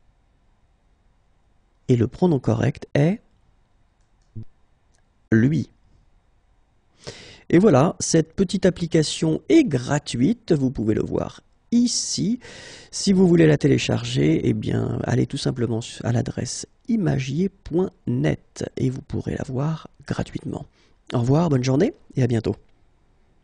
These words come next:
Bonjour à tous et bienvenue dans Apprenez le français avec Vincent.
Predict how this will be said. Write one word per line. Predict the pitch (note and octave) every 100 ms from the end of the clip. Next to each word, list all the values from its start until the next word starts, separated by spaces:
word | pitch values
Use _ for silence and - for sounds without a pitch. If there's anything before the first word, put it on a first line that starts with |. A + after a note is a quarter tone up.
| _ _ _ _ _ _ _ _ _ _ _ _ _ _ - _ _ _ _ _ _ -
Bonjour | A2 A2+ A#2+
à |
tous | B2+ C#3 C#3
et |
bienvenue | C3 C3 A#2+ C3+ B2
dans | B2 -
Apprenez | D#3+ D#3 - B2+ B2 A#2+
le | C#3+
français | G3+ - D#3+ C#3 - C#3+ - -
avec | C3+ B2+ A#2+
Vincent. | A2 A2+ A2 - C#3